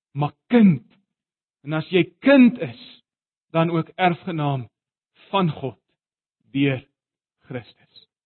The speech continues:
Ons lees net tot sover. En ek wil graag vanmôre met hierdie gedeelte as 'n basis saam met u stil staan by 'n baie spesifieke aspek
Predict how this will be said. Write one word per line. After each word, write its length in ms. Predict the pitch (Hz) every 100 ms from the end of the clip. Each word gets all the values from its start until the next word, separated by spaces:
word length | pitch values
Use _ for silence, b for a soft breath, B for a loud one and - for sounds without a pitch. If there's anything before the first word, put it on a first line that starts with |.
| _ _ _ _
Ons 100 | 120
lees 300 | 123 151 143
net 200 | 147 131 _ _ _ _ _
tot 140 | 123
sover. 500 | - 160 151 - 127 - _ _ _ _ -
En 60 |
ek 100 | 135
wil 100 | 147
graag 300 | 143 190 190 -
vanmôre 480 | 180 151 147 147 120 _ _ _
met 120 | - 127
hierdie 280 | 156 160
gedeelte 560 | 165 160 143 175 185 160
as 180 | 139 -
'n 120 | 123
basis 640 | 135 147 175 151 131 - _ _ _ _ _
saam 160 | 196 202
met 180 | 220 -
u 80 | 165 -
stil 240 | - 214
staan 480 | 214 - 170 151 131 - _ _ -
by 140 | 143 151
'n 140 | 135
baie 440 | 127 170 214 226 - _ _ -
spesifieke 840 | - 170 165 175 - 247 - 165 165 _ _ -
aspek 720 | 165 - - - 233 208 -